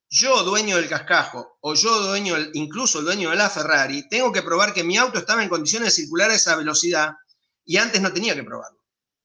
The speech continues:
O sea, la responsabilidad proactiva significa que yo tengo un plus, una responsabilidad adicional. No se presume mi respon-, mi irresponsabilidad porque yo cumplí lo objetivo de la norma. Lo otro es la,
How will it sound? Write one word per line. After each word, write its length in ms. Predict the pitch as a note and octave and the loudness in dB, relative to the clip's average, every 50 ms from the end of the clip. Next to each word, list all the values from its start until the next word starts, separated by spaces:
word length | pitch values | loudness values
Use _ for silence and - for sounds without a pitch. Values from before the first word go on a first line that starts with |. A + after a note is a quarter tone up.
| _ _ _ _ _ | _ _ _ _ _
O 40 | - | -2
sea, 280 | - E3 C#3+ B2 - - C#3 | 0 0 0 0 -2 -4 -4
la 80 | D3 | -2
responsabilidad 560 | C#3+ D3 D3 D#3 D3 C#3+ D#3 E3 F#3+ A#3 B3+ | -2 -2 -4 -4 -4 -4 -2 0 2 2 2
proactiva 420 | A3+ A#3 A3+ G#3 F#3+ B3 C4+ C4 G#3+ | 2 2 0 2 0 2 2 2 2
significa 500 | - F#3 E3+ E3+ E3+ G3 A#3 G3 G#3 F#3+ | 2 -2 -2 -4 -4 -4 -2 -2 -2 0
que 60 | E3+ | 0
yo 160 | D#3 G#3+ A#3 | -2 -2 0
tengo 180 | A#3 A#3+ A#3+ A#3 | 0 0 0 0
un 160 | A3 G3+ - | -2 -2 -2
plus, 340 | - A3 G#3+ F3 C#3+ - - | -2 0 2 2 2 0 -2
una 140 | F3+ F#3+ G3 | 0 0 0
responsabilidad 580 | F3+ E3+ E3 E3+ D#3 D#3+ E3 E3+ F#3+ G#3+ A3 | 0 -2 -4 -4 -4 -4 -4 0 0 0 2
adicional. 600 | G#3 G3+ - - D#3+ E3+ E3+ D3+ B2+ A2+ - - _ _ _ _ _ _ _ _ | 2 0 0 0 2 2 2 2 2 -2 -8 -16 _ _ _ _ _ _ _ _
No 180 | D3+ F#3+ A#3 | 0 2 2
se 140 | A#3+ B3 B3+ | 2 2 0
presume 640 | - A3 G#3 F#3+ - - C4+ C4+ A#3+ G#3+ F#3 E3+ E3 - - - | 0 0 -2 0 0 -2 -2 -2 -2 -2 -2 -2 -4 -6 -10 -4
mi 160 | D#3 F3 E3+ | -2 -2 0
respon-, 340 | E3+ F3 E3+ F3 E3 E3+ F#3 - | 0 -2 -2 -2 -4 -6 -4 -4
mi 160 | D#3+ F#3+ F#3 - | -6 -6 -4 -2
irresponsabilidad 960 | - A3+ B3 A#3+ A3+ A3 F#3 - F#3 F3+ F3+ E3 F3+ F3 F3 F3 G3 A#3 A#3 | -2 0 0 0 0 -2 -2 -2 -4 -2 -2 0 0 0 0 2 2 0 0
porque 180 | - F#3+ F3 D#3 | 0 -2 -2 0
yo 160 | E3+ A3 G#3 | 0 -2 -2
cumplí 300 | F#3+ F#3 F#3 F3+ G3+ A3 | -2 -6 -6 -6 -4 -2
lo 180 | G#3+ G3+ F#3+ F3 | 2 2 2 2
objetivo 540 | E3+ F3 - E3 E3 D#3+ - A3+ A3+ G#3+ | 0 -2 -8 -8 -8 -6 -6 -2 -2 0
de 60 | G3 F3+ | 2 2
la 120 | E3+ D3+ | 0 0
norma. 280 | D3 C3+ B2 - _ _ _ _ _ _ _ _ _ _ _ _ _ _ _ _ _ - - _ _ - - - - - - _ | -2 -6 -8 -14 _ _ _ _ _ _ _ _ _ _ _ _ _ _ _ _ _ -20 -20 _ _ -20 -20 -20 -20 -20 -10 _
Lo 180 | D3+ F#3+ A#3 | 0 2 2
otro 220 | C4 - - A3 A3 | 2 2 2 2 2
es 220 | A#3 A#3+ A3 G#3 | 2 2 2 2
la, 240 | F#3 F3 F3 E3+ | 4 2 2 2